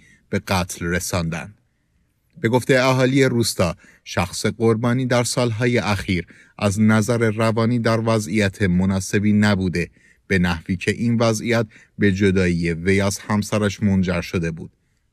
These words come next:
فرد مقتول به دلیل مشکلات روحی و روانی چند روز را به صورت پیوسته در خارج از منزل مسکونی خود به سر می‌برد.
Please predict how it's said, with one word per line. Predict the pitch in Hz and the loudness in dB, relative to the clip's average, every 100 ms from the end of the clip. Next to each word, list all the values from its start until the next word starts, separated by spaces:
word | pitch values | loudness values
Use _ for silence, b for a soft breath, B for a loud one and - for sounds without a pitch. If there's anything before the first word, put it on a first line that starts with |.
| _ | _
فرد | 92 87 92 | -2 0 2
مقتول | 95 101 101 - 113 b b - | 2 2 0 -2 -2 b b -4
به | 127 | 2
دلیل | 127 120 117 | 2 4 4
مشکلات | 113 101 - 98 92 - | 2 0 0 0 0 0
روحی | 90 95 107 101 113 | -2 0 -2 0 0
و | |
روانی | 110 113 113 113 127 123 B B | 2 2 2 0 0 -2 B B
چند | - 123 104 101 | -2 2 2 2
روز | 98 87 | 0 -2
را | 92 87 | -2 -2
به | 90 | -2
صورت | - - 104 101 | -4 0 0 0
پیوسته | 104 - 113 113 107 - 120 B B B | -4 0 2 2 0 -2 -4 B B B
در | - 95 | -2 -2
خارج | 85 - 101 95 92 | -2 -2 0 0 0
از | 92 | 0
منزل | 95 92 92 92 92 | 0 0 0 0 0
مسکونی | 90 87 - 98 87 | 0 -2 -4 -2 -2
خود | 87 95 82 | -2 -8 -6
به | 92 | -8
سر | - 90 80 | -6 -6 -4
می‌برد. | 85 80 - | -6 -6 -10